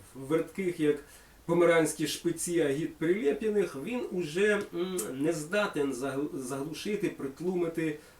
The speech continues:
отого глибинного гулу.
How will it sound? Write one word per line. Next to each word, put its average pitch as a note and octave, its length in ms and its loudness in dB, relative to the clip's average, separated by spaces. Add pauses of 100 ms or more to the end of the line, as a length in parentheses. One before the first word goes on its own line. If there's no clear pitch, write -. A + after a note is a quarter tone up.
(100)
отого D3 520 0 (160)
глибинного D3+ 960 4 (180)
гулу. B2 600 -2